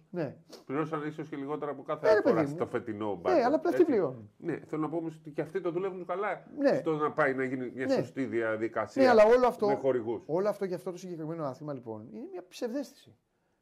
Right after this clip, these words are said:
Speaker 1: Δεν υπάρχει, δεν υπάρχει πρωτάθλημα. Δηλαδή, τώρα θα σου πω κάτι, ρε παιδάκι μου. Χωρίς, δεν του-, δεν τους, ε, φίλοι μου είναι όλοι αυτοί που μας βλέπουν, αλλά και θα το παραδεχτούν εδώ. Τώρα όλοι αυτοί εδώ που είναι μέσα και λένε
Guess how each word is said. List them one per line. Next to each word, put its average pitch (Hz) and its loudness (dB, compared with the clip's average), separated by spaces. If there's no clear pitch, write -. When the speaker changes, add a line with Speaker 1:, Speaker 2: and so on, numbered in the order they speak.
Speaker 1:
Δεν 381 -4
υπάρχει, 370 -4
δεν 330 -2
υπάρχει 320 -4
πρωτάθλημα. 160 -10
Δηλαδή, 180 -8
τώρα 202 -4
θα 196 -10
σου 160 -18
πω 214 -8
κάτι, 208 -2
ρε 127 -8
παιδάκι - -20
μου. - -20
Χωρίς, 214 -4
δεν 220 -8
του-, 254 -8
δεν 254 -8
τους, 240 -10
ε, 190 -4
φίλοι 214 -10
μου 185 -8
είναι 180 -6
όλοι 185 -4
αυτοί 160 -6
που 143 -10
μας 123 -10
βλέπουν, 117 -12
αλλά 127 -2
και 165 -12
θα 190 -12
το 185 -6
παραδεχτούν 180 -6
εδώ. 123 -10
Τώρα 240 0
όλοι 240 -2
αυτοί 233 -2
εδώ 208 -2
που 208 -10
είναι 196 -8
μέσα 175 -12
και - -6
λένε 156 -6